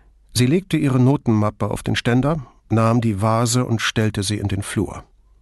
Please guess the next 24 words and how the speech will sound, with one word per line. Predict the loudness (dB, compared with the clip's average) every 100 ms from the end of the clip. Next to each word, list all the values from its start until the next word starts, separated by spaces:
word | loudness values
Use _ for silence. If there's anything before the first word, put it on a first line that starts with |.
| _ _ _ _ _ -4
„Wenn | 2 2
ich | 0 -2 0
nicht | -2 -2 -2
irre, | 0 0 0
wollten | 0 0 -2
wir | -2 -2
am | -2
Schluss | -2 -2 -2 -2
des | -4 -6 -6
zweiten | -4 -2 0 -2 -4 -4
Akts | -8 -8 -6 -6 -4
arbeiten“, | -8 -8 -10 -8
sagte | -6 -8 -10 -8
sie. | -8 -8 -18 _ _ _ _ _ _ _ _ _ _ _ _ _ _ _ _ _ _ _ _ _ _ _ _ _ _ _ _ _ _ _ _ _ _ _ _ _ _ _ _ _ _ _
Brunetti | -2 2 2 0 -2 -2 -2 -4
und | -4 -4 -4 -2
Paola | 0 2 0 0 -2
sprachen | -4 -6 -2 -2 0 -2
auf | -2 -6
dem | -6 -2
Heimweg | 0 0 0 -2 -4
über | -6 -6
die | -6
Vorstellung, | -6 0 0 0 -2 0 2 0 -2